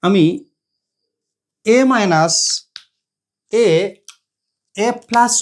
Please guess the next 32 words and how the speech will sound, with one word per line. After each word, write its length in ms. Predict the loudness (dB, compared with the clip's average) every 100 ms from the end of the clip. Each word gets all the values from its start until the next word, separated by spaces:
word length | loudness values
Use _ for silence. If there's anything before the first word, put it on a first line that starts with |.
| -2
ওয়ানকে 520 | 0 0 0 0 2 0 -2 _ _ _ _ -2
এ 0 | 2
ধরে 180 | 2 2 2
নেব, 120 | 0 -4 -8 _ _ _ _ _ _ _ _ _ _ _ _ _ _ _ _
টুকে 300 | -2 0 0 0
বি 100 | 0 -2
ধরে 160 | -6 -10
নেব। 120 | -12 -12 -8 -4
আবার 180 | 0 0 -2
এ 20 | -4
কিউব 160 | -6 -6 -2
মাইনাস 260 | -2 -2 -4
বি 80 | -8 -8
কিউব, 160 | -18 -8 -4
এ 20 | -4
কিউব 160 | -4 -4 -4
মাইনাস 280 | -2 -2 -4
বি 100 | -4 -6
কিউবের 340 | -6 -4 -2 -2 -2
ঘনফল 480 | -4 -4 -4 -4 -4 -4
নির্ণয়ের 380 | -2 -2 -2 -4 -6
উৎপাদকের 600 | -4 -2 0 0 -4 -10 -10
সূত্র। 260 | -14 -14 -20 -20 _ _ _ _ -20 _ _ _ -2
তো 80 | 0 -2 -4
তাহলে 280 | -2 0 0 0
এই 60 | 0
দিকে 140 | -2 -2
আমি 100 | -2 -2
ব-, 180 | -2 -4 -4
লিখব 260 | -4 -4 -4 -4 -2
যে 100 | -4 -6 _ _ 0
এ 20 | 2